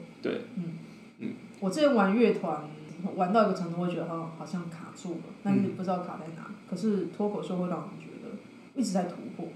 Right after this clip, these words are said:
Speaker 1: 对。
Speaker 2: 一直有，有新的进展，然后一直遇，接触到新的更有趣的东西，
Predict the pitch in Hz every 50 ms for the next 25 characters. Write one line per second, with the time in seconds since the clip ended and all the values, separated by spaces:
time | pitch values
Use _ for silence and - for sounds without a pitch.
0 | - - - - - - - _ _ - - 277 220 208 190 175 175 165 - -
1 | - 202 190 185 - 254 247 233 175 - - 208 175 160 160 160 - - - -
2 | - - - - 175 170 175 180 190 - 233 - 202 170 - 190 - - - 214
3 | 190 185 208 196 190 180 165 165 - - 190 185 185 165 - - - 180 160 156
4 | - - - - - 160 151 - - 147 - - - - -